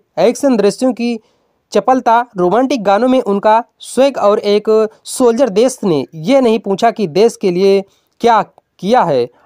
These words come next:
और क्या करना है मुझे, वो देश के लिए क्या कर सकते हैं, जैसे डायलॉग दर्शकों को सीटी मारने और तालियां पीटने पर मजबूर कर देते हैं। यहाँ शाहरुख खान अपनी उम्र के अनुसार ही रोमांटिक करते नजर आ रहे हैं।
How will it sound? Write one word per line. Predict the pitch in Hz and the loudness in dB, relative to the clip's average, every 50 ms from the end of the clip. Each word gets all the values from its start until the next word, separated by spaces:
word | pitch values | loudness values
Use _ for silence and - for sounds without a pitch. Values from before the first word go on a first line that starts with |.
| - - | -4 -2
और | 190 214 | -2 -2
क्या | 202 - 247 254 233 | 0 0 0 0 0
करना | - 214 185 170 208 240 202 | 0 -2 -2 0 0 0 2
है | 170 156 | 0 0
मुझे, | 151 139 131 139 135 131 131 _ _ _ _ - | -2 -2 -4 -2 -4 -4 -4 _ _ _ _ -4
वो | 180 180 | -4 0
देश | 160 233 285 285 - | 2 2 2 2 2
के | - 262 247 | 0 -2 0
लिए | 247 240 254 247 | 2 2 2 2
क्या | 240 - 247 233 220 | 2 2 0 0 2
कर | - 233 226 220 226 214 - _ _ | 2 2 2 2 0 -2 -6 _ _
सकते | - - 202 196 - - 277 254 | -6 -4 -4 -2 -2 0 0 0
हैं, | 214 175 147 131 127 | 2 0 0 0 0
जैसे | 156 220 214 269 254 | 0 0 0 0 0
डायलॉग | 190 208 202 202 208 240 254 262 247 _ _ _ _ - | 2 2 2 2 4 2 2 0 -2 _ _ _ _ -6
दर्शकों | 143 196 214 214 208 - 277 277 269 | -2 -2 -2 -2 -2 -2 -2 -2 0
को | 269 254 220 208 | 0 0 -2 -2
सीटी | - - 220 214 208 233 247 | -2 -2 -2 -2 -2 -2 -2
मारने | 226 214 208 202 202 226 | 0 2 2 2 0 0
और | 220 - 196 196 202 202 202 - _ _ _ _ - | 0 0 2 2 2 0 -2 -4 _ _ _ _ 0
तालियां | 214 220 233 220 254 262 262 262 254 233 _ _ _ _ _ - | 0 2 2 2 2 2 2 2 0 -2 _ _ _ _ _ -2
पीटने | 226 247 247 254 302 | -2 0 0 0 -2
पर | 262 294 262 | 0 0 0
मजबूर | 208 208 214 196 170 175 226 262 277 | 0 0 0 0 0 0 0 0 0
कर | - 202 175 | 0 -2 0
देते | 165 170 170 175 247 | 0 0 0 0 0
हैं। | 190 151 135 127 _ - - | -2 -2 -4 -8 _ -2 0
यहाँ | 220 247 254 | 0 0 0
शाहरुख | - - 220 220 247 277 277 | 0 0 0 0 0 0 -2
खान | 254 254 254 | -2 -2 0
अपनी | 233 220 - 240 220 | -2 -2 -2 -2 -2
उम्र | 175 202 233 247 254 | 0 0 0 0 0
के | 247 226 | 0 0
अनुसार | 208 180 190 196 190 - 220 233 226 | 0 0 0 0 0 0 2 2 2
ही | 208 208 | 2 0
रोमांटिक | 190 190 185 185 185 190 196 190 233 226 | 0 0 0 0 0 0 0 -4 -4 -2
करते | - 190 175 - 220 | -2 -4 -2 0 -2
नजर | 202 170 160 160 156 208 202 | 0 0 0 0 0 -2 0
आ | - 160 151 | 0 0 0
रहे | 147 143 180 214 | 0 2 2 0
हैं। | 175 147 143 127 | 0 0 -2 -6